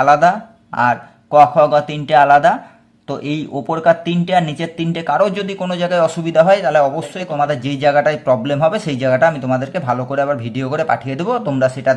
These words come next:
দেখে সেই জায়গাটা সলভ করে নেবে। এবার ঙ আর চয়ের অঙ্কটা করে দিচ্ছি। ঘয়ের অঙ্কটা যেরকম হলো, ঠিক দেখো এই অঙ্কটাও সেই একই আছে। এখানে কত দিয়ে আছে? চার লিটার আট মিলিলিটার। তোমাদেরকে অ্যান্সার কিসে বার করতে হবে? মিলিলিটারে, অর্থাৎ লিটারটাকে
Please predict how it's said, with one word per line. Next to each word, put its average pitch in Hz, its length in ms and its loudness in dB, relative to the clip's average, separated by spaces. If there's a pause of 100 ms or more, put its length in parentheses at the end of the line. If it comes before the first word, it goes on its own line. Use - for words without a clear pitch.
দেখে 131 180 -8 (120)
সেই 135 200 -6
জায়গাটা 127 340 0
সলভ 123 180 -2 (100)
করে 104 180 -10
নেবে। 95 140 -18 (100)
এবার 156 160 6 (440)
ঙ 170 40 -6 (200)
আর 170 140 2
চয়ের 165 260 4
অঙ্কটা 160 340 0
করে 160 180 -4
দিচ্ছি। - 260 -12 (260)
ঘয়ের 156 280 2
অঙ্কটা 175 300 0 (100)
যেরকম 170 420 0
হলো, 214 180 0 (400)
ঠিক 254 140 -4 (120)
দেখো 180 200 2 (140)
এই 165 80 0 (100)
অঙ্কটাও 165 400 0
সেই 190 140 -6 (140)
একই 135 260 -4
আছে। 120 160 -8 (460)
এখানে 160 280 2
কত 165 180 -2
দিয়ে 180 160 0
আছে? 196 120 -4 (120)
চার 165 180 6 (140)
লিটার 120 300 -6 (640)
আট 156 260 6 (140)
মিলিলিটার। 123 500 -4 (100)
তোমাদেরকে 147 440 -2
অ্যান্সার 151 380 0
কিসে 165 240 -6
বার 160 180 4
করতে 165 220 -4
হবে? 180 120 -2 (100)
মিলিলিটারে, 120 560 -4 (100)
অর্থাৎ 190 260 2 (380)
লিটারটাকে 160 500 2